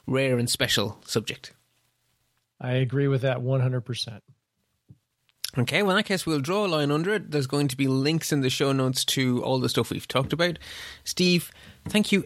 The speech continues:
Speaker 1: ever so much for, um, sharing a chunk of your Friday with me. Um, I really appreciate it.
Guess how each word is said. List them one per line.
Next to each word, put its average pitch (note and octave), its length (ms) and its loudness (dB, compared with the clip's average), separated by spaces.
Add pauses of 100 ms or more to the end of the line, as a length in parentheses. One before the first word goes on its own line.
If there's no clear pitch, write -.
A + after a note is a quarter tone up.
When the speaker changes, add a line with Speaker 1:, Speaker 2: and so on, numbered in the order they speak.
(140)
Speaker 1:
ever A#3 300 0
so - 180 0
much F3+ 540 0
for, C#3+ 640 0
um, B2+ 540 2
sharing C#3+ 520 2
a C3 160 2
chunk C#3+ 360 0
of A#2+ 180 2
your B2+ 320 2
Friday C3 480 2
with G#2+ 220 0
me. E3+ 340 0
Um, B2 220 2
I B2 60 2
really B2 280 2
appreciate - 420 -2
it. G#3+ 200 -2